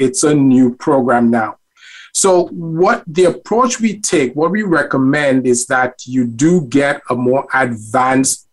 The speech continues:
E D R, which stands for Endpoint Detection and Response Application. So what that means, what it does, it looks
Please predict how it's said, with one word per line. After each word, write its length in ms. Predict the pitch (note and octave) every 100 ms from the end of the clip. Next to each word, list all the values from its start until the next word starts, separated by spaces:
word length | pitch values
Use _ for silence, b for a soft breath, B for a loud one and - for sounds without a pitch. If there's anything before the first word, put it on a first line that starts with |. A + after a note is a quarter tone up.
| _
E 180 | E3 D#3
D 180 | D3 D3+
R, 460 | C#3+ D#3 G#3 G#3+ b b b
which 180 | C3 C#3
stands 340 | - D#3 C#3+ C3+
for 160 | C#3 -
Endpoint 680 | D3 E3 D#3+ E3+ D#3+ F3 - _ _ A#2+
Detection 680 | B2+ - D#3+ C#3 - C#3+ C#3 -
and 200 | B2 B2+
Response 640 | B2 A#2+ - - C3 B2 A#2+ - _
Application. 840 | C3+ C3 B2 - B2+ A#2+ - - - B B B B
So 140 | -
what 380 | C#3 D3 F3+ F3
that 300 | F3+ F#3 F#3
means, 460 | D#3 E3 F#3+ D3+ B2+
what 160 | E3
it 220 | E3+ B2 G#2
does, 540 | D#3+ C#3 A#2 - - _ b b b _ _
it 180 | F3 D#3+
looks 540 | E3 E3 G3 A#3+ A#3